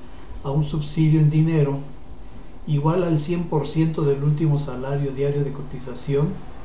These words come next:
el cual recibirá por los ochenta y cuatro días que dura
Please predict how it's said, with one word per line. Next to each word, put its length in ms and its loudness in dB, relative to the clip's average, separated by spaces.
el 140 -4
cual 240 0
recibirá 680 0
por 300 4
los 320 2
ochenta 480 -2
y 160 -8
cuatro 400 -6
días 680 0
que 140 -4
dura 540 -4